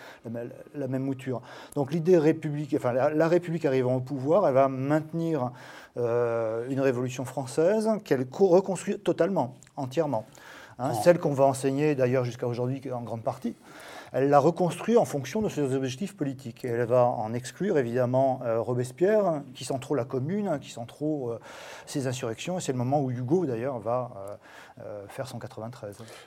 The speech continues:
Speaker 2: Et, et, et, et le, cette, euh, cette, ce, ce retrait de la figure de Robespierre est concomitant de la mise en avant de celle de Danton.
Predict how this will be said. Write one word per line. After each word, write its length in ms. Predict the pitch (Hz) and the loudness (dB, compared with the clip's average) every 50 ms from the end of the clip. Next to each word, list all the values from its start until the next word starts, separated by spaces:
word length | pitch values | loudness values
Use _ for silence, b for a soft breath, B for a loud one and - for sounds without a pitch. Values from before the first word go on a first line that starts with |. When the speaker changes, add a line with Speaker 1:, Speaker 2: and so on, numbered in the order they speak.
| B - | B -14
Speaker 2:
Et, 60 | 110 107 127 127 | -14 -14 -12 -10
et, 380 | 131 131 123 - 127 127 117 104 | -8 -8 -8 -8 -8 -8 -8 -8
et, 80 | - - - | -10 -12 -10
et 120 | - 123 | -10 -8
le, 300 | 113 117 113 107 101 - | -8 -6 -6 -8 -8 -8
cette, 360 | - - - 165 143 127 - | -8 -6 -6 -6 -6 -6 -4
euh, 180 | 113 104 101 98 98 - - - - - - _ _ _ _ - | -4 -4 -4 -6 -10 -14 -18 -20 -20 -20 -20 _ _ _ _ -16
cette, 320 | - - - 101 - - | -14 -14 -14 -14 -16 -16
ce, 140 | - - - - - | -18 -16 -16 -16 -16
ce 180 | - - - 117 | -12 -8 -8 -2
retrait 440 | - - 175 170 - - - 175 151 | 2 4 4 4 2 2 2 2 2
de 60 | 127 | 2
la 60 | 113 | 0
figure 240 | - - 113 117 110 | -4 -4 -4 -2 -2
de 80 | 110 | -2
Robespierre 640 | 107 104 101 127 127 - - 175 196 233 233 - - - | -4 -4 -6 -8 -8 -4 0 0 2 2 0 -2 -6 -10
est 100 | - 117 | -12 -14
concomitant 680 | - - - - 127 127 127 127 - 165 175 208 - - - 120 - | -14 -10 -8 -6 -6 -4 -4 -4 -2 -2 -2 -2 -4 -8 -10 -14 -10
de 80 | - | -8
la 80 | 123 117 | -6 -6
mise 160 | 135 151 131 | -6 -4 -4
en 80 | 147 131 | -4 -4
avant 160 | 131 123 131 | -2 -4 -4
de 60 | 131 | -6
celle 120 | - 143 127 | -6 -8 -6
de 80 | 131 | -2
Danton. 300 | 127 135 135 135 - - | 0 0 0 -2 -4 -10